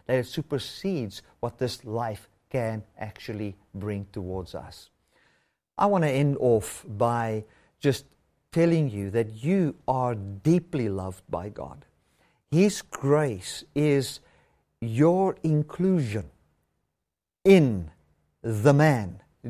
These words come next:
Jesus, seated at the right hand of God. And the man, Jesus, will return. His life is your life. The grace of God is the merciful kindness of God.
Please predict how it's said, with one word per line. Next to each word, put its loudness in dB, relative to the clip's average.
Jesus, -2
seated -4
at -8
the -4
right -6
hand -6
of -10
God. -12
And 0
the 4
man, 0
Jesus, -4
will -2
return. -8
His 4
life 0
is 0
your -6
life. -12
The 4
grace 6
of 4
God 2
is 2
the 2
merciful -2
kindness -4
of -6
God. -8